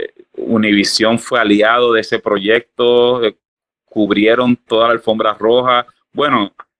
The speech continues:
hicieron hasta un evento especial ese día del estreno, todo el equipo,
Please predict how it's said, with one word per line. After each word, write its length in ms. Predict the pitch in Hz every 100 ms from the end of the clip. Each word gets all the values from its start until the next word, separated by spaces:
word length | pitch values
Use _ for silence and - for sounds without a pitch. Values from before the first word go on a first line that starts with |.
| _ _ -
hicieron 420 | 117 - 135 165
hasta 180 | 147 139
un 60 | 143
evento 300 | 147 151 156
especial 460 | - 135 - 143
ese 260 | 135 - 139
día 180 | 147 143
del 120 | 139
estreno, 580 | 127 - 135 143 135 - _
todo 480 | 139 143 151 156 147
el 280 | 131 131 123 -
equipo, 500 | 123 - 131 139